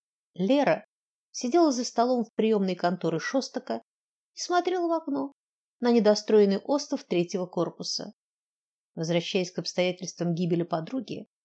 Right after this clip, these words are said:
она не верила, что Рита сама убила себя. Такое ее убеждение расходилось с официальной версией,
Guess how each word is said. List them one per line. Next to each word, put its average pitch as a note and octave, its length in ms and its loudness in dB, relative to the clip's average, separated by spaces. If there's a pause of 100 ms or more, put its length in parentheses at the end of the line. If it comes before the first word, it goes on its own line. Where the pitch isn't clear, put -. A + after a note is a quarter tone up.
она A3+ 280 0
не G#3 180 4
верила, E3+ 560 0 (100)
что - 300 -2
Рита A#3+ 300 0
сама E3+ 380 0
убила D#3 300 -6
себя. D#3 420 -8 (840)
Такое F#4+ 320 4
ее D#4 180 4
убеждение B3 540 0
расходилось F3+ 640 0
с - 60 -12
официальной D#3+ 560 0
версией, D#3 500 -4